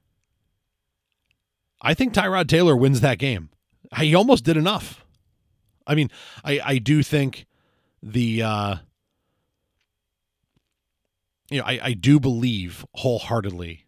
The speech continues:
that the last play was P I, but I also believe the play prior was not. The play prior was chintzy. That was a chintzy call.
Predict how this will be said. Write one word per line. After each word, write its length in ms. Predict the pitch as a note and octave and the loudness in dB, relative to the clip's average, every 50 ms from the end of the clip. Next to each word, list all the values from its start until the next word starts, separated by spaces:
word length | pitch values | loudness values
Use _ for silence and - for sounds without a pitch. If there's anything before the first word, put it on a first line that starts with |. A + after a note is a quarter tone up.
| _ _ | _ _
that 560 | - G2+ G2 A2+ G#2 G2 G2 F#2 - - - - _ _ _ _ _ _ _ _ _ _ _ _ _ _ _ _ _ _ - | -14 -10 -6 -4 -4 -4 -4 -6 -8 -12 -16 -16 _ _ _ _ _ _ _ _ _ _ _ _ _ _ _ _ _ _ -8
the 140 | B2 B2+ B2 | -4 -4 -2
last 440 | A2+ G#2 A2+ A#2 A#2 A#2+ A#2 - - | -2 -2 -2 0 0 0 -2 -4 -6
play 400 | - - C3 B2 A#2+ B2+ C#3 D3+ - _ _ _ - - | -6 -4 -4 -4 -4 -4 -6 -8 -12 _ _ _ -20 -18
was 540 | G#2 G2 G2+ G#2 A2+ A2+ A#2 A#2+ A2+ - - _ _ _ | -16 -8 -4 0 0 2 2 2 0 -2 -6 _ _ _
P 200 | - - C#3+ C#3 | -2 -2 0 0
I, 200 | C3+ C3+ C#3+ C#3+ | -2 -2 -4 -4
but 160 | C#3+ B2 B2+ A#2 | -2 -2 0 0
I 80 | A2+ | 0
also 300 | A#2 B2+ B2+ - - C#3 | 2 0 0 2 4 2
believe 360 | A#2+ G#2+ A#2 A2+ A#2+ A#2 A2 G2 | 2 2 2 0 0 0 0 -2
the 80 | G2+ | -6
play 220 | - - B2 A2 G2+ | -6 -4 -4 -4 -4
prior 340 | - - A2+ G#2+ G2+ F#2 F2+ | -4 -6 -6 -6 -4 -6 -6
was 200 | F2+ F#2+ E2+ F2 | -8 -10 -12 -12
not. 340 | F2+ D#2 D2 D#2 - - - _ _ _ _ _ _ _ _ _ _ _ _ _ _ _ _ _ - | -12 -14 -14 -16 -16 -18 -20 _ _ _ _ _ _ _ _ _ _ _ _ _ _ _ _ _ -10
The 60 | - | -2
play 200 | - D#3 E3+ D#3 | 2 4 4 4
prior 280 | - E3+ D#3 D3+ C#3+ C3+ | 6 4 4 4 4 2
was 140 | B2 G#2+ | 0 -2
chintzy. 400 | - - - B2+ G2+ - - G2 | -2 -2 -2 -2 -2 -4 -6 -6
That 140 | F#2+ G#2 G#2 | -4 -4 -4
was 100 | G#2 G2 | -4 -6
a 40 | G2+ | -4
chintzy 340 | - - C#3 B2 - C3 G#2+ | -2 0 0 0 -2 -4 -6
call. 420 | - A#2+ A2 G#2+ G#2+ G#2 G2+ - | -4 -4 -2 -2 -2 -4 -6 -10